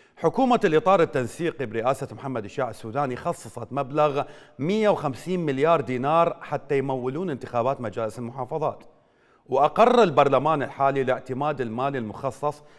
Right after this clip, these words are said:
حتى يجرون هاي الانتخابات ضمن قانون الموازنة للعام الجاري،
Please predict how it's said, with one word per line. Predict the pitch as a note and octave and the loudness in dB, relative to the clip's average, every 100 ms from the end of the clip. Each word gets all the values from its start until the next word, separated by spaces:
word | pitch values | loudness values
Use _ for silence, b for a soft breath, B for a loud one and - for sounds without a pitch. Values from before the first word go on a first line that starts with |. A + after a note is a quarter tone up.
| B | B
حتى | - C3 D#3 D3+ | -6 -4 0 0
يجرون | B2 D3+ G#3+ A#3 A#2 C#2 - - | 0 0 2 2 0 -6 -18 -2
هاي | B2 A2 | 2 2
الانتخابات | F#2 G2 - A2+ G#2 C#3+ B2 | -2 -14 -10 -8 -6 -6 -6
ضمن | G#2 F3+ F3+ C#3+ | -8 -6 -6 -8
قانون | - C#3+ B2 B2 C3+ D#3 F3 F3 C3 | -6 -6 -4 -6 -6 -6 -6 -6 -6
الموازنة | A#2 G2 G#2 B2+ A#2 A#2+ A#2+ | -6 -6 -6 -6 -6 -6 -4
للعام | A2+ - G#2+ G2 - A#2+ G2+ | -6 -8 -8 -8 -4 -6 -6
الجاري، | F2 B2 A#2+ C3 | -8 -6 -4 -6